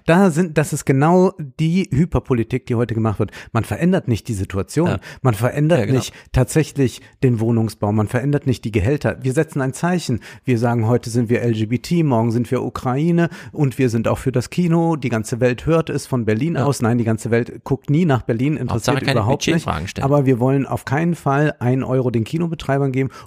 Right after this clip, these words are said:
Speaker 1: oder einfach mal, äh, diese, äh, verrückten Reglementierungen aus. Man, man hat, die Kinos haben jetzt
Speaker 2: Ja.
Speaker 1: Personal eingestellt, das mit der Taschenlampe dasteht,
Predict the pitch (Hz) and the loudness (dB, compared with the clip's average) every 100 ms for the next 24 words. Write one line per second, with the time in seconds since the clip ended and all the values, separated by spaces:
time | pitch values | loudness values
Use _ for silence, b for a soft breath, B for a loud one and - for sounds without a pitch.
0 | B 156 165 156 156 131 131 135 123 117 | B 2 2 0 0 -2 0 0 0 0
1 | 127 - B - 123 113 - 127 - 123 | -2 -4 B -2 2 2 0 -8 -4 -2
2 | 107 123 120 - 123 110 - - - 139 | 2 2 0 0 0 -2 -6 -16 -16 -2
3 | 135 117 - 135 120 113 120 110 104 185 | 0 0 0 0 0 2 0 0 0 0
4 | 143 110 98 - 107 104 110 113 113 - | 0 0 0 0 0 0 0 2 2 0
5 | 110 - 175 165 - 127 143 135 120 110 | -6 0 2 2 2 -2 0 0 0 0
6 | 98 123 117 - 120 113 117 127 160 127 | -2 -4 -10 -4 -2 0 0 0 0 -2
7 | 127 120 - 113 143 B B 120 123 113 | -2 -2 0 0 0 B B -2 0 2
8 | 104 131 135 165 131 123 113 104 120 - | 2 0 0 -2 0 -2 -2 -2 -2 -2
9 | 117 | -2